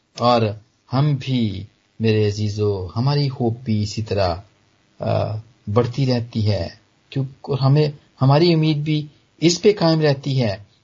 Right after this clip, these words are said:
कि हम भी उसके प्यारे बने रहें, ताकि जिस तरह वो जिंदा है, हम भी उसी तरह जिंदा रहें और वो हमारे साथ और हम उसके साथ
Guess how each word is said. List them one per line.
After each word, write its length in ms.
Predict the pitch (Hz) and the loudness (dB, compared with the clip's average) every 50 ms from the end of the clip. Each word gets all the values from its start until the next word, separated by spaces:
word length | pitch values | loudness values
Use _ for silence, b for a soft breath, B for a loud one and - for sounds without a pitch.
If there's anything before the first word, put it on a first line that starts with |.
| _ _ _ | _ _ _
कि 140 | - 113 107 | -6 -4 -4
हम 400 | 98 90 107 117 117 117 113 107 | -2 0 2 2 4 4 4 2
भी 260 | 104 - - 113 107 | 0 -2 -2 -2 -2
उसके 300 | 101 - - - - 104 | -2 -4 -6 -6 -4 -6
प्यारे 460 | 95 - 104 98 98 98 95 101 101 92 | -4 -2 -2 0 0 2 2 0 0 -2
बने 400 | 87 95 98 98 101 98 95 92 | -2 -4 -2 -2 -2 0 -2 -2
रहें, 460 | 92 87 85 87 87 82 80 82 - - _ _ _ _ _ _ _ _ _ _ _ _ _ _ _ - | -2 -2 -4 -4 -6 -6 -8 -10 -14 -18 _ _ _ _ _ _ _ _ _ _ _ _ _ _ _ -2
ताकि 360 | 139 151 147 - - 151 135 | -2 -2 -2 -2 -2 -2 -2
जिस 260 | 113 117 113 - - | 0 -2 -4 -4 -2
तरह 140 | - 127 120 | 0 0 0
वो 280 | 110 107 110 113 110 | 2 2 2 2 2
जिंदा 400 | 101 107 104 101 98 92 92 92 | 2 0 -2 -2 -2 -4 -6 -6
है, 340 | 98 90 92 95 95 - - - - _ _ _ _ _ _ _ _ _ _ _ - | -6 -6 -6 -6 -6 -8 -10 -14 -20 _ _ _ _ _ _ _ _ _ _ _ 0
हम 240 | 123 120 117 113 107 | 2 4 6 6 4
भी 400 | 107 110 110 107 104 101 - - - _ 127 | 4 4 2 4 2 0 -2 -6 -8 _ -4
उसी 240 | 113 117 - 117 107 | -4 -2 -2 -2 -2
तरह 240 | - 104 101 98 | -2 0 0 0
जिंदा 400 | 90 87 92 87 87 87 87 87 | 0 -2 -4 -4 -4 -2 -2 -2
रहें 400 | 82 80 80 80 90 87 87 85 - _ _ _ _ _ _ _ _ _ _ _ _ _ _ - | -2 -4 -6 -8 -10 -10 -10 -12 -14 _ _ _ _ _ _ _ _ _ _ _ _ _ _ 0
और 140 | 113 113 | 0 0
वो 320 | 107 101 107 123 127 120 110 | 0 0 0 0 2 2 2
हमारे 400 | 101 110 107 104 104 104 104 101 | 2 2 2 2 2 2 2 0
साथ 600 | - - - 98 92 90 90 95 - - - - _ _ _ _ _ _ _ _ _ | 0 -2 -2 -2 -2 -2 -2 -6 -8 -14 -20 -20 _ _ _ _ _ _ _ _ _
और 80 | 127 110 | -4 -4
हम 300 | 101 - 110 107 107 104 | -2 0 2 2 2 2
उसके 260 | 101 - - - 104 | 0 -2 -4 -4 -4
साथ 580 | - - - 95 92 90 90 90 - _ - | -4 -4 -4 -4 -4 -4 -6 -8 -10 _ -20